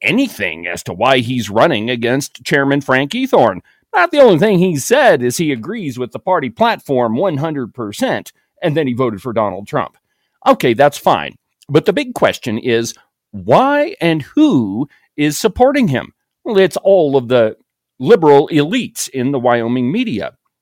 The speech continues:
Kerry Drake of Wyofile gave him effusive praise before he went on to attack Frank Ethorn.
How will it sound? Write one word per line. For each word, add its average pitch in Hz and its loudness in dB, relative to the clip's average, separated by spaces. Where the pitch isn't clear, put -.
Kerry 202 -2
Drake 165 -4
of 127 4
Wyofile 110 0
gave 180 4
him 226 4
effusive 269 -2
praise 196 2
before 185 4
he 127 -2
went 110 -2
on 101 -4
to 110 -10
attack 98 -4
Frank 110 -8
Ethorn. 107 -8